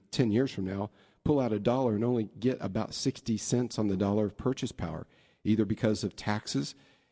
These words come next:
and the cost of increases of living.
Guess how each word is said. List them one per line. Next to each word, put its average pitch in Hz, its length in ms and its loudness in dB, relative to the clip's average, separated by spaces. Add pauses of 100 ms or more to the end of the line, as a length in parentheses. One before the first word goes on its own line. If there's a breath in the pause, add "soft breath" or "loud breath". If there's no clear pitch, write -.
(100)
and 110 380 2 (400 soft breath)
the 117 100 2
cost 110 500 -2
of 104 300 0 (240)
increases 117 640 0
of 120 200 -2
living. 127 420 0